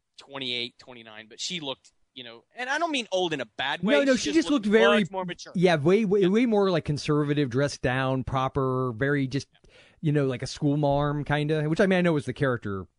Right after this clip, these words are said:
Speaker 2: That's what they were going for.
Speaker 1: There we go.
Speaker 2: Yeah.
Speaker 1: Yeah. But
Speaker 2: And
Speaker 1: he, uh,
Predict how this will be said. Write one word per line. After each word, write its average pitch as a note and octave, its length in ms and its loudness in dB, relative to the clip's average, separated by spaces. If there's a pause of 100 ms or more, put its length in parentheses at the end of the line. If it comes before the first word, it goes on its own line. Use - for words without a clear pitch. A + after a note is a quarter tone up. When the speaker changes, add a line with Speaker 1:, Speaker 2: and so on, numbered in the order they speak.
(160)
Speaker 2:
That's B2 220 -4
what A2 80 -6
they A2+ 60 -4
were G#2 80 -6
going A2 220 -4
for. - 120 -6
Speaker 1:
There - 240 -20
we - 60 -20
go. - 60 -20 (380)
Speaker 2:
Yeah. B2+ 180 -6
Speaker 1:
Yeah. - 60 -16 (800)
But D#3+ 120 0
Speaker 2:
And G3 100 2
Speaker 1:
he, A3+ 300 -10
uh, C#3 220 -2